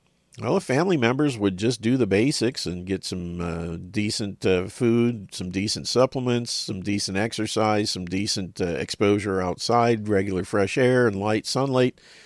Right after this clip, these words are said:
they wouldn't have anything to worry about with this. Again,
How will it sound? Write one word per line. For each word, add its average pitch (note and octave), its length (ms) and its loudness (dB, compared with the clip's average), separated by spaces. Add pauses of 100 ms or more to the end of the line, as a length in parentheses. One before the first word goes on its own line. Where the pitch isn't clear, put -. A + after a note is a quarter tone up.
(220)
they C#4+ 100 0
wouldn't C#3 220 4
have A2+ 160 4
anything C3+ 480 0
to G2+ 80 4
worry G#2+ 260 4
about C#2+ 340 -6
with D#2 140 -12
this. - 360 -8 (760)
Again, A2 460 0